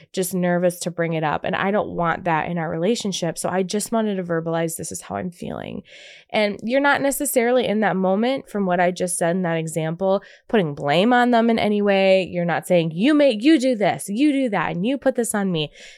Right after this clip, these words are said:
'Cause of course someone's gonna feel defensive after that. But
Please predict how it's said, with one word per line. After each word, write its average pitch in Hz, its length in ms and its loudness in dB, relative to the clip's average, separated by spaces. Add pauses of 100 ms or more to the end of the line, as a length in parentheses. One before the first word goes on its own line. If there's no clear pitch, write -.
'Cause 226 160 -2
of 220 60 -4
course 233 220 2
someone's 185 260 -4
gonna 160 240 -4 (160)
feel 175 100 0
defensive 160 460 -6
after 175 240 -8
that. 170 260 0 (260)
But 180 440 2